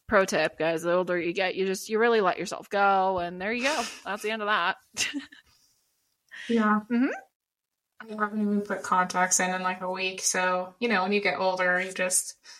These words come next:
Speaker 2: care a little less.
Speaker 1: It's true, 'cause you care less about, it's not that you care less about yourself, it's that you care less about what other people think. And I think that that's something that a lot of people, it takes a long time to learn, but eventually you just have to be like,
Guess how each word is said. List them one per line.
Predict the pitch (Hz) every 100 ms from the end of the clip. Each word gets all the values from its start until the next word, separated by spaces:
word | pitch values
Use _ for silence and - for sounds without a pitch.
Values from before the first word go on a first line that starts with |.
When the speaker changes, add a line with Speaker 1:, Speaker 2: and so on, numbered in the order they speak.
| - - _ _
Speaker 2:
care | - 185 185
a | 185 180
little | 180 180
less. | 180 180 180 - - _ _ _ _ _ _ _ _ -
Speaker 1:
It's | 247 -
true, | 277 269 185
'cause | - 233
you | 220
care | 240 254
less | 262 202 202 - -
about, | 202 185 185 -
it's | 220
not | 247
that | 320
you | 285
care | - 202
less | 196 -
about | 190
yourself, | 180 - 151 202 247 _ _ _ - _
it's | 208
that | 175
you | 208
care | 233 208
less | 214
about | 247 202
what | -
other | 170 -
people | - 180
think. | - - - -
And | 196
I | 196
think | 214
that | 240
that's | 226 196
something | - 175 180 185
that | 170 156
a | 175
lot | 165 165
of |
people, | 185 190 180 170 165 214 _ - - _ _
it | 226 214
takes | 202 190
a |
long | 202 185
time | 226 196
to | 185
learn, | 156 147 214
but | 180
eventually | 160 175 - 208
you |
just | 185 180
have | 160
to | 175
be | 156
like, | 160